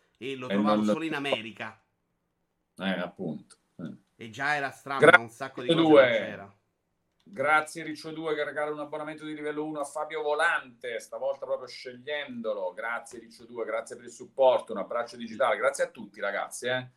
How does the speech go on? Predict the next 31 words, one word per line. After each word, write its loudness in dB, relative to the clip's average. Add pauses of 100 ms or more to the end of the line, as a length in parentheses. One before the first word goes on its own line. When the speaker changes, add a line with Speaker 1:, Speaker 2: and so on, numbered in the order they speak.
(180)
Speaker 1:
Bravi, -2
Speaker 2:
Oggi 4
siamo -2
Speaker 1:
ragazzi, 2
Speaker 2:
arrivati -8
Speaker 1:
oggi -12
Speaker 2:
a -8
Speaker 1:
bravi. -2
Speaker 2:
duecentonove -2
su -12
duecentottanta -2
punti -4
abbonato 0
totali, -2
veramente -4
un, -10
un, -10
un -14
risultato 0
strepitoso, -2
ma -8
si -12
vede -4
che -6
il -14
Speaker 1:
No, -2
Speaker 2:
Divino 0
Ibarra 4
Speaker 1:
strepitoso 0
Speaker 2:
Show 6
Speaker 1:
no, 0